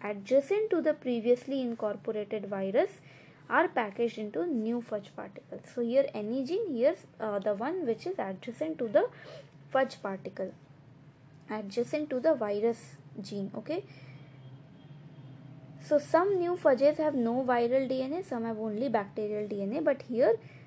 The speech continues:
in case of specialized transcription, some new fudges have both viral and bacterial D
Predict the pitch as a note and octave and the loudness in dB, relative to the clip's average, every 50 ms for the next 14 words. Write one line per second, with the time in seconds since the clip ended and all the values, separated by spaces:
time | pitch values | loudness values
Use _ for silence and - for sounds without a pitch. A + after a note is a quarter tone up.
0 | - - - B3 A#3+ A3+ A#3 A#3+ A#3+ - C4+ B3+ B3+ - - A3+ G#3+ G3 - A3+ | -16 -8 -4 -4 -2 -2 -2 -2 -2 -2 -4 -4 -4 -4 -4 -4 -4 -2 -2 0
1 | A3+ A#3+ C#4 C#4 - - C#4 C4+ C4 B3+ - C4+ C4 - E4+ F4 F4 - C#4+ B3+ | 2 2 0 0 0 -2 -2 -2 0 0 -2 -2 0 -2 -4 -4 -2 -2 0 0
2 | B3 A#3+ B3+ D4 F4 F4 - C#4 A3+ G#3 A#3 A#3+ A#3+ C4 C4 A3+ - B3 C4+ D4+ | 2 2 2 0 0 0 0 0 2 2 2 2 2 0 -2 -2 0 0 0 0
3 | C#4+ A#3+ G#3+ G3+ G3+ G3+ A3 G#3+ G#3+ A3 G#3+ G#3 G3+ G3 G3 - - - - - | 0 0 -2 0 0 0 0 -2 -2 -2 -4 -6 -8 -10 -10 -10 -12 -10 -10 -10
4 | - - - | -10 -10 -10